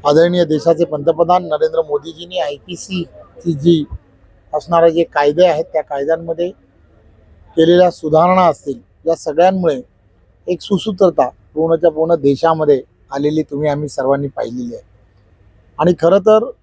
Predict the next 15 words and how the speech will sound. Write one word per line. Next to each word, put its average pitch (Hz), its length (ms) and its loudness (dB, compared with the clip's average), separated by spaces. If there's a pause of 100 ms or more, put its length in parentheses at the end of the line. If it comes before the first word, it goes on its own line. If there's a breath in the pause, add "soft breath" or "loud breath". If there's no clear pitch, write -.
(440)
अंबरनाथमध्ये 180 840 0 (1120)
न्यायालयाच्या 185 800 2 (1300)
वास्तू 156 520 2
ही 160 180 0 (100)
तयार 165 240 4
झाली 185 260 2
होती 185 300 -4
आणि 175 160 -6
गेल्या 165 200 0
दोन 165 260 -2
तीन 202 280 -8
वर्ष 175 340 0 (1160)
त्या 165 120 4
वास्तूकडे 190 580 0
जाणारा 160 440 2